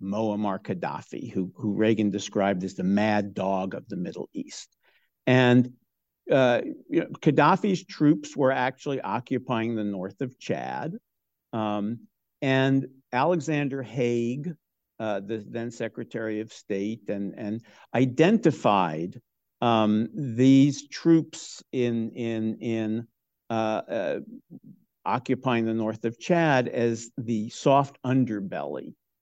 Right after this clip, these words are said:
uh, of, uh, of, of, of, of Muammar Gaddafi. And, and he said, "We attack these people, we will bloody Gaddafi's nose." And so the U S was looking for somebody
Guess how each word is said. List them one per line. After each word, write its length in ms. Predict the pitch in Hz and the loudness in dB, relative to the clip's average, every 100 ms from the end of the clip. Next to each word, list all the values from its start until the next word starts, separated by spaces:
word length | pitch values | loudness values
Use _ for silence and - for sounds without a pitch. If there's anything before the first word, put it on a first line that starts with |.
| _ _ - | _ _ -4
uh, 260 | 101 85 - - | -2 -2 -4 -4
of, 500 | 117 107 104 101 - _ | -2 0 0 -2 -10 _
uh, 360 | 120 101 104 - - | -4 -2 -4 -6 -4
of, 340 | 110 104 101 - | 0 0 -2 -6
of, 420 | - 104 104 113 - - - | -2 0 -2 -6 -18 -18 -8
of, 520 | 117 107 101 101 - - - | -2 0 0 -4 -14 -12 -2
of 260 | 104 101 - | -2 -2 0
Muammar 480 | 117 104 110 104 101 | 2 6 6 4 2
Gaddafi. 580 | - 92 82 120 104 104 | 0 0 0 -2 0 2
And, 220 | 131 - | 0 0
and 160 | 127 | 2
he 280 | 143 147 180 - | 2 2 0 -2
said, 260 | - 147 - _ | 0 2 0 _
"We 220 | - 160 202 | 4 6 6
attack 340 | - 160 143 - | 4 2 2 0
these 200 | 131 - | -2 0
people, 380 | 127 120 117 | -2 -2 -2
we 140 | 113 117 | -2 -2
will 240 | 104 90 - | -4 -8 -8
bloody 400 | 110 120 127 117 | 0 2 4 2
Gaddafi's 760 | - 98 95 85 - 85 - | -2 -4 -2 -4 -4 -6 -6
nose." 600 | 95 64 50 50 - - - _ _ _ _ | -8 -8 -10 -14 -14 -16 -20 _ _ _ _
And 80 | - | -4
so 100 | 165 | 0
the 140 | 156 175 | 2 2
U 220 | 202 233 | 4 6
S 180 | 220 175 | 4 2
was 180 | 151 | -2
looking 320 | 156 170 196 185 | -2 -2 -2 -4
for 200 | - 147 | -4 -6
somebody 720 | - 127 117 107 104 98 104 | -4 0 2 2 0 -4 -10